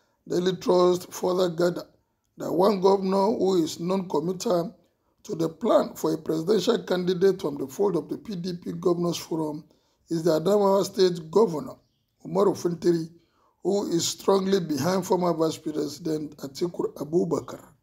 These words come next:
This is despite the fact that some people are agitating that the former Vice President should step down for a much younger candidate.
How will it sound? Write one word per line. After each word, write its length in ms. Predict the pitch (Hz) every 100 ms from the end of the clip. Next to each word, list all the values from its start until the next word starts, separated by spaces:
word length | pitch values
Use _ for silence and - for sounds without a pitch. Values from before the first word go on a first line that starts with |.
| _ _ _ _ _ _ -
This 720 | 156 156 - - - - -
is 240 | 160 -
despite 760 | - 175 190 - 180 175 180 175 _ _ _ _
the 100 | 147
fact 300 | - 180 180
that 140 | 147
some 200 | 127 156 -
people 500 | 202 175 247 196 -
are 200 | - -
agitating 720 | 151 - 196 185 196 180 175 - _ _ -
that 200 | 147 156
the 100 | -
former 340 | - 214 214
Vice 260 | 196 202 -
President 480 | 196 185 185 165 - _ _ _
should 220 | - 147
step 320 | - - 214 190 180
down 380 | 185 175 175 - _ _ _
for 240 | - 160
a 40 |
much 420 | 156 175 208 208 -
younger 400 | 175 185 202 190
candidate. 540 | 185 190 180 175 -